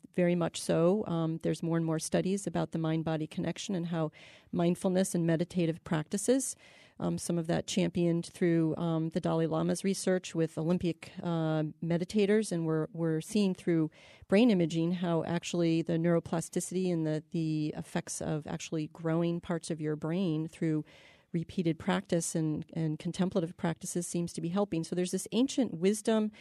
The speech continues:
and practice that we are now able to understand more with our sort of modern science and technology. And I think as people see this research coming forth and actually, um, seeing the studies, uh,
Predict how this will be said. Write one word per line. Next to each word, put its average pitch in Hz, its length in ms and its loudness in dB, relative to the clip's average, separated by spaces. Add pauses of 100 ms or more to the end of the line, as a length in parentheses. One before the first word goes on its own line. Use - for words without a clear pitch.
(240)
and 180 100 -2
practice 240 580 0
that 180 320 0 (460)
we 208 140 4
are 196 100 6
now 202 320 4
able 190 300 2
to 185 360 0
understand 180 580 0
more 165 280 2
with 165 240 0
our 165 120 0
sort 165 180 -2
of 160 140 -4
modern 165 600 0
science 160 520 -2
and 165 100 -2
technology. 175 800 -2 (260)
And 202 120 2
I 214 40 4
think 311 200 2
as 240 120 2
people 233 300 2
see 240 240 0
this 233 180 2
research 202 480 0
coming 180 300 0
forth 185 460 0
and 165 200 0
actually, 175 560 -2 (360)
um, 165 440 -2
seeing 190 320 0
the 170 60 0
studies, 202 560 0
uh, 165 600 -2